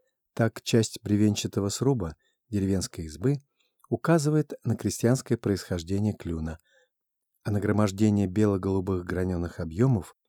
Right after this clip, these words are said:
и дымящая труба вполне может ассоциироваться с сахароваренным заводом, где с девятнадцати лет работал будущий авангардист.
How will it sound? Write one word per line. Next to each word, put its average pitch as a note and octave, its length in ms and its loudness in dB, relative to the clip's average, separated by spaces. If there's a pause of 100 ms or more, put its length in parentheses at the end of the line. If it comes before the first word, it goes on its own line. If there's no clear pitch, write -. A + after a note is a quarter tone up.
и - 80 -10
дымящая G#2+ 560 0
труба F#2+ 520 -4 (320)
вполне C3+ 400 2
может C3 360 2
ассоциироваться A#2 920 -2 (260)
с - 120 -4
сахароваренным G2 840 0
заводом, G2+ 480 0
где F2+ 440 -4
с F2 100 -10
девятнадцати F#2+ 720 -2
лет A2 320 -2
работал F#2 480 -4
будущий F#2+ 480 -6
авангардист. E2+ 760 -8